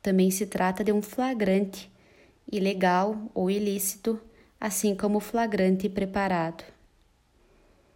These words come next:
O flagrante forjado, por exemplo,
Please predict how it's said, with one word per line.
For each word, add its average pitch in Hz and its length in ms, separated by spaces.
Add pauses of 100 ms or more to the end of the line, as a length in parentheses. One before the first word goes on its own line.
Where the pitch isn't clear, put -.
(800)
O 208 40
flagrante 233 580
forjado, 190 800
por 180 180
exemplo, 175 640